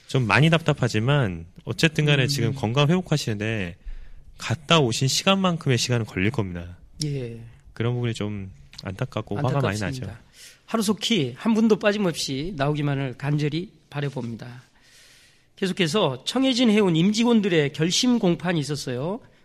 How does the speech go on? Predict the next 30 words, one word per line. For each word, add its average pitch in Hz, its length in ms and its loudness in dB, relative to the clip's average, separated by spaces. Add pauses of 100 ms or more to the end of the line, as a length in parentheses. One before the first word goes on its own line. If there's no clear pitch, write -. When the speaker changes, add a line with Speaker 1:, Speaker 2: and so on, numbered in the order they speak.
Speaker 2:
근데 165 140 -4
거기서 175 460 2
변호인의 185 760 4
이 147 440 -4
변론이, 180 720 4 (440)
어, 131 200 -8
기사화가 196 520 4
됐어요. 143 540 -4 (880)
Speaker 1:
예, 107 320 -2
이게 113 240 -6
연합뉴스 156 720 2
쪽에서 120 720 0
기사화가 127 360 2
Speaker 2:
예. 107 40 -4
Speaker 1:
된 101 120 -4
부분인데요. 92 680 -4 (300)
Speaker 2:
제목이 185 720 4
그 151 160 0
세월호 247 320 2
침몰 277 380 6
원인 170 640 6
규명이 202 480 6
안 156 200 6
되면 170 400 6 (340)
유죄 185 220 4
입증이 196 400 2
안 160 120 6
된다. 135 420 2
뭐 175 140 -4
이런 190 340 4